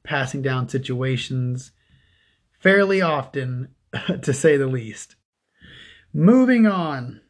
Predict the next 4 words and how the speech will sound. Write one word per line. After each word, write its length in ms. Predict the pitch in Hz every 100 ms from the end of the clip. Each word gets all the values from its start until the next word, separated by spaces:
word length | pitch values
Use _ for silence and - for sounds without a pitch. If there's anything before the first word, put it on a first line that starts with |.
| _ _ _
to 640 | - 202 208 165 120 113 - _ _
the 320 | 127 139 131 120
Detroit-Atlanta 1300 | 123 113 - 151 165 170 - 135 131 139 160 175
game. 480 | 175 185 185 190 -